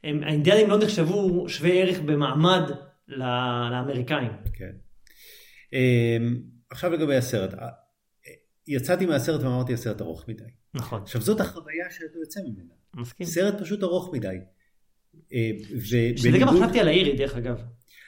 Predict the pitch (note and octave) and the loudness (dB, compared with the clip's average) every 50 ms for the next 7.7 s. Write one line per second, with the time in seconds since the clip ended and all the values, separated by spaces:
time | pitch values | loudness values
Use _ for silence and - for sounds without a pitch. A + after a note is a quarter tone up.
0 | - - - C#3 A#2+ A2+ A2 A2 B2 C#3+ C#3+ F3 F#3+ F#3+ F#3+ D#3+ B2+ A#2+ A2+ A#2+ | -20 -8 -2 0 2 2 4 2 2 2 2 2 2 2 4 4 4 4 4 2
1 | C#3+ D#3+ E3 E3 C3+ C#3 D3 D#3+ E3 E3 F3+ F#3 F3+ E3+ - - - C3 A#2 G#2+ | 2 0 0 -2 -2 -2 -2 0 0 0 0 0 -2 -4 -6 -8 -8 -8 -4 -2
2 | A#2+ A#2 A2+ A#2 A#2 A2+ A2 G#2+ G2+ G#2+ G#2 - - - A2 G2+ G2+ E3 F3+ A3+ | 0 0 2 0 0 0 -2 -4 -6 -8 -10 -10 -8 -8 -8 -6 -4 -2 -2 0
3 | A#3+ A3 - - D#3+ C3 A#2+ A#2+ A#2+ A#2 A#2 A#2+ B2+ C#3+ B2+ - - - D3 D3+ | -2 -4 -6 -6 -6 -2 -2 0 0 0 0 0 0 -2 -4 -6 -8 -8 -8 -8
4 | D3 D3+ - - D3 C3 A#2 - - - - - E3+ F#3+ F#3+ F#3 G3+ G3+ G3+ F#3+ | -8 -8 -10 -8 -6 -4 -4 -4 -6 -10 -12 -8 -6 -6 -6 -6 -6 -4 -4 -4
5 | F3+ F3 - - - - - _ _ _ - - _ _ _ - B2 A#2 A2 G#2 | -4 -4 -6 -10 -14 -16 -20 _ _ _ -20 -20 _ _ _ -2 0 0 0 0
6 | A#2 - G#2 F#3+ F3+ - - G2 F#2+ - - F3+ A3 G#3+ - A#3 G#3+ G#3 D#3 B2+ | 2 2 4 4 2 2 0 -4 -4 0 2 2 2 2 2 0 0 0 2 2
7 | B2+ B2+ B2 A#2+ A#2+ A#2+ B2 - D3 D#3 G3 G#3 - - | 4 4 4 4 4 2 2 0 -2 -2 -2 -2 -6 -10